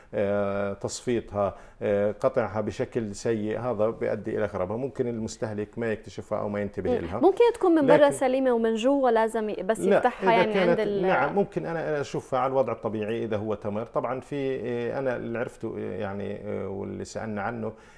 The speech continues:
Speaker 1: إنه التمور نفس السن، آه، القشرة، آه، كل ما كانت القشرة الخارجية ملاصقة لللب الجواني خاصة بالتمرة بكون كان، بكون أفضل.
Speaker 2: مم.
Speaker 1: ليش؟ لأنه، آه، آه، بسمحش لل-، إنه يكون هواء داخل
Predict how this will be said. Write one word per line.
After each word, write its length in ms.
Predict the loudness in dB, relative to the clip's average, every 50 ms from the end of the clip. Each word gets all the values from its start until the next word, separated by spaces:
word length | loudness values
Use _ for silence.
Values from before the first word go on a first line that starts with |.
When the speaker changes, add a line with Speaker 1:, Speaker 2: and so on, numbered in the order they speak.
| -14 -8
Speaker 1:
إنه 280 | -4 -2 -2 -2 -2 -4
التمور 540 | -8 -8 -8 -8 -4 -2 0 0 0 0
نفس 160 | -2 -4 -6 -6
السن، 340 | -12 -8 -4 -4 -4 -4 -4 -10 -18 -20 -20 -20 -20 -20 -14 -6 -2
آه، 400 | 0 2 2 2 0 0 -2 -4
القشرة، 680 | -4 -6 -8 -10 -14 -14 -12 -6 -4 -2 -2 -2 -6 -8 -8
آه، 260 | -6 -6 -4 -4 -8 -12 -14 -18 -12 -6
كل 120 | -6 -4
ما 120 | -2 -2
كانت 380 | -4 -4 -2 -4 -4 -4 -4 -6
القشرة 400 | -12 -10 -10 -14 -12 -8 -8 -8
الخارجية 640 | -8 -6 -6 -4 -4 -4 -4 -6 -8 -6 -6 -6
ملاصقة 520 | -4 -4 -2 -2 -2 -4 -6 -10 -8 -6 -4
لللب 420 | -4 -2 0 -2 -2 -2 -2 -6
الجواني 580 | -6 -6 -4 -8 -6 -4 -6 -6 -6 -10 -14 -16
خاصة 380 | -10 -8 -8 -8 -6 -8 -8
بالتمرة 640 | -8 -8 -8 -10 -10 -8 -8 -6 -4 -4 -6 -6 -8 -8
بكون 380 | -10 -12 -10 -8 -8 -8 -8
كان، 220 | -8 -10 -12 -10 -10
بكون 360 | -12 -12 -14 -10 -8 -6 -6
أفضل. 320 | -6 -8 -4 -6 -6 -6 -6 -12 -20 -12 -8
Speaker 2:
مم. 240 | -6 -4 -2 -2 -2 -2
Speaker 1:
ليش؟ 220 | -2 -2 -2 0
لأنه، 260 | -2 0 0 0 0 0
آه، 160 | -2 -2 -4
آه، 520 | -4 -4 -4 -4 -4 -2 -2 -2 -4 -4 -6
بسمحش 600 | -8 -10 -10 -10 -12 -10 -10 -10 -12 -10 -6 -4
لل-، 240 | -4 -4 -4 -4
إنه 160 | -4 -4 -4 -4
يكون 360 | -4 -4 -4 -4 -4 -4 -4
هواء 420 | -4 -2 0 0 0 0 -2 -4
داخل 540 | -2 -2 0 0 -2 -2 -2 -4 -4 -4